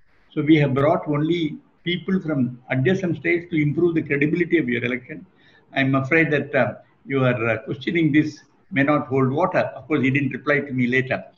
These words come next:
So there have been many occasions when sometimes the political parties have been, have questioned the local people being used.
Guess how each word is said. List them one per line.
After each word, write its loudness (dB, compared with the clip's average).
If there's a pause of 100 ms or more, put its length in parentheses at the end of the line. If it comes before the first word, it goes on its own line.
(340)
So 0
there 2
have 4
been 6
many 2
occasions -4 (400)
when -2
sometimes -4 (140)
the -12
political -6
parties -8 (140)
have -4
been, -10
have -14
questioned -4 (580)
the 0 (240)
local 4 (220)
people 2
being 4
used. 2